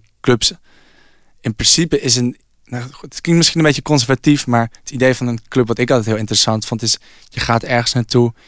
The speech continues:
je weet eigenlijk niet wie er draait of je weet het wel, maar je gaat voor die club. En degene die in die club draait is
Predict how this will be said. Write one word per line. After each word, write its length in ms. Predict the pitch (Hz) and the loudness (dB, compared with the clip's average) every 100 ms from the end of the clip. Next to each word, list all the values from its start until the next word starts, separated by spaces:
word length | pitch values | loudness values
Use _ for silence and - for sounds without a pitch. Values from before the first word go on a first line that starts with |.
| - | -14
je 120 | - | -2
weet 120 | 117 | 0
eigenlijk 340 | - 127 131 107 | 2 0 0 2
niet 200 | 127 117 | 2 2
wie 120 | 117 | 2
er 200 | 117 113 - _ - | 2 0 -6 _ -8
draait 340 | - 117 123 135 | 0 4 4 2
of 100 | 120 | -2
je 100 | 110 | 2
weet 220 | 113 123 | 4 4
het 100 | 123 | 2
wel, 120 | 131 | 2
maar 100 | 123 | 2
je 40 | 110 | 0
gaat 200 | 113 107 | -4 -4
voor 360 | - 113 113 120 - _ _ | -4 0 0 -2 -16 _ _
die 160 | 117 - | -6 0
club. 340 | 143 135 110 | 4 4 4
En 100 | 117 | -4
degene 320 | 107 - 117 | -6 -2 0
die 100 | 113 | 2
in 60 | 107 | 0
die 80 | 104 | 0
club 200 | 131 123 | 0 2
draait 220 | 113 107 | 2 2
is 180 | 107 | -2